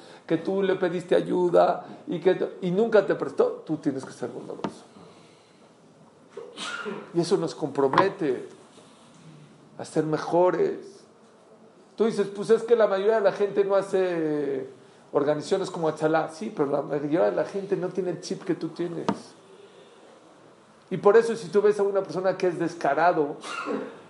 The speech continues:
si eres yehudí, pues eres más, es más compromet-, es, es más castigo. ¿Por qué? Porque tú, tu naturaleza es no ser descarado,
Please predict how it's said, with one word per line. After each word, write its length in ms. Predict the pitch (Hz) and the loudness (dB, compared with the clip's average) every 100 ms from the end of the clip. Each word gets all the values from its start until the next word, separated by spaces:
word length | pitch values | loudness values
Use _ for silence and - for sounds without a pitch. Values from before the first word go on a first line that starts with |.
| - | -18
si 160 | - 180 | 0 2
eres 200 | 196 156 | 2 2
yehudí, 440 | 160 151 170 208 - - - - - - | 0 0 -4 -10 -14 -20 -20 -18 -18 -10
pues 160 | 143 - - - - - 160 - | -10 -10 -18 -20 -20 -20 -20 -8
eres 220 | 170 165 | -6 -4
más, 380 | 151 196 247 - - | 0 0 0 -6 -10
es 200 | 131 135 | -8 -4
más 180 | 165 180 | -4 -4
compromet-, 580 | 185 160 156 147 143 - | -6 -4 -4 -4 -8 -6
es, 220 | 151 143 | -6 -6
es 240 | 143 - 147 | -10 -8 -6
más 180 | 175 | -4
castigo. 580 | - 185 - 160 175 - - - - - - - - - - - - - - - | -4 -10 -8 -8 -6 -6 -8 -12 -12 -20 -20 -20 -20 -20 -20 -18 -18 -20 -20 -8
¿Por 200 | 175 175 | -2 2
qué? 420 | 196 220 175 - - - - | 4 4 2 -2 -16 -20 -6
Porque 240 | 165 190 | 0 2
tú, 160 | 185 226 | 2 0
tu 160 | - 202 | -4 0
naturaleza 640 | 185 170 165 160 190 190 | 0 0 0 0 0 -4
es 100 | 156 | -6
no 220 | 165 196 | -2 -2
ser 240 | 196 202 175 | 0 -2 -2
descarado, 720 | 175 - 160 175 190 165 | -10 -8 -8 -4 -6 -6